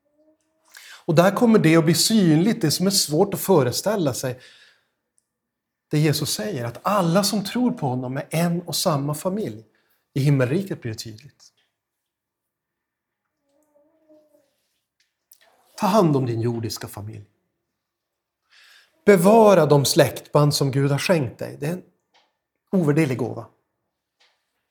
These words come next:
Men kom ihåg din andliga familj, som är den tillhörighet som varar även efter den kroppsliga döden. Arbeta för din andliga familj.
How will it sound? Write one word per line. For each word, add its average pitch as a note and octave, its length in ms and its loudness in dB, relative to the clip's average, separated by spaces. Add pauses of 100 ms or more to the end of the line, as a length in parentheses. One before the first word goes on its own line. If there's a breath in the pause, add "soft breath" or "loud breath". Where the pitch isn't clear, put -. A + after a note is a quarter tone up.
(1080)
Men C3+ 140 -4
kom D#3 260 -2
ihåg E3+ 360 0
din C#3+ 220 -4
andliga E3+ 500 -6
familj, - 400 -14 (1080)
som F3 200 0
är E3 40 6
den C#3+ 240 2
tillhörighet C#3 760 0
som D3 200 -4
varar C#3 580 -6 (460)
även C3+ 580 -2
efter - 720 -6 (340)
den B2+ 160 -8
kroppsliga C3+ 540 -8
döden. C3 420 -10 (1800)
Arbeta F#3+ 540 2
för F#3 100 -6
din F#3 120 0
andliga F3 360 -4
familj. A2+ 360 -14